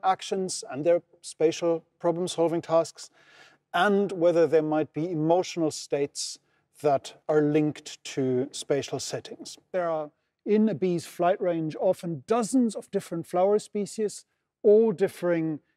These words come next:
in terms of nectar contents, in terms of pollen offerings, in terms of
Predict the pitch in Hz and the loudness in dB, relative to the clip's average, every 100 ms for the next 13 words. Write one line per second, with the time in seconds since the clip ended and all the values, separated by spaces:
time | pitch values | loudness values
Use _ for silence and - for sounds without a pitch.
0 | _ 151 139 131 123 120 160 196 208 214 | _ -6 -6 -8 -12 -10 0 0 2 -2
1 | 196 - 190 - 185 180 - - 233 147 | -2 -2 -4 -4 -6 -6 -8 -16 -14 -14
2 | 147 139 127 127 - - 220 220 214 196 | -10 -8 -8 -12 -10 2 2 2 -2 -6
3 | 190 202 190 185 - _ _ _ - 165 | 0 0 0 -6 -10 _ _ _ -12 -12
4 | - 170 156 135 151 - - | -6 -4 -4 -2 -4 -4 -18